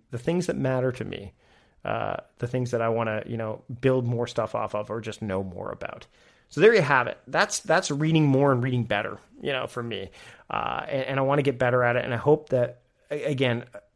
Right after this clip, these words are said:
a-, as, as someone who wants to improve their writing, I, I wanna read more. Uh, again, you're, a writer reads, and a, a, uh, I, I need to do more of that. And, uh, I wanna build a better workflow with that throughout the course of the year. And maybe, maybe, just maybe,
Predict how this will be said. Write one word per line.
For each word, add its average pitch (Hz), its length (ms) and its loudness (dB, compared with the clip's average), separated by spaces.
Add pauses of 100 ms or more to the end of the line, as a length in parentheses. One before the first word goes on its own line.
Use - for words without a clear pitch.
a-, 139 200 -4
as, 131 160 -2
as 131 200 -4
someone 151 240 2
who 135 60 2
wants 135 220 0
to 117 180 -8 (100)
improve 127 400 -4
their 120 140 2
writing, 120 380 0
I, 117 320 -6
I - 20 -2
wanna 110 280 -4
read 120 200 -2
more. 147 320 0
Uh, 120 280 -2
again, 123 420 -2
you're, - 220 -10 (100)
a - 80 -6
writer 117 320 -4
reads, 120 340 -6
and 113 100 -6
a, 110 380 -8 (580)
a, - 40 -6
uh, - 160 -4 (160)
I, 113 120 -4
I 117 140 -2
need 120 180 2
to 107 80 -6
do 117 120 0
more 117 260 0
of 143 100 -2
that. 170 320 -2 (440)
And, 120 360 -2
uh, 120 340 -6
I 127 60 -4
wanna 120 180 0
build 117 220 -2
a - 20 -8
better 113 160 -2
workflow 110 400 -6
with 101 160 -4
that 107 320 -8
throughout - 220 -6
the - 80 -12
course - 320 -6
of 120 60 -12
the 110 80 -10
year. 110 120 -6
And 113 120 -2
maybe, 170 500 2
maybe, 175 240 2
just 180 180 -2
maybe, 185 440 4